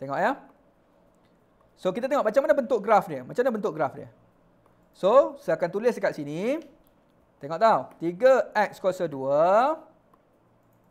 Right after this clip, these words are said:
Hmm, biar kita faham betul-betul, guys. Jangan kita faham biasa-biasa je.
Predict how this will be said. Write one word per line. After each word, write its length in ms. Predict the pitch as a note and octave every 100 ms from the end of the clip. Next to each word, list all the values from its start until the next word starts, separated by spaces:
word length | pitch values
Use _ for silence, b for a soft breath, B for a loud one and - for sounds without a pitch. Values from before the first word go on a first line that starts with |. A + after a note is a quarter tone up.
| _ _ _ _ _ _ _ _ _ _ _ _ _
Hmm, 520 | - A#2+ A2+ A#2 A#2+ C3
biar 160 | F#3 D#4+
kita 320 | A3+ B3 A#3
faham 320 | A3+ A#3+ A#3+
betul-betul, 400 | A3+ A3+ A3+ A#3+
guys. 240 | G#3 C3
Jangan 240 | D3 F#3 A3+
kita 160 | G#3 G#3+
faham 240 | G3+ A3
biasa-biasa 520 | G#3 G3+ G#3 G#3+ A3+
je. 140 | A#3+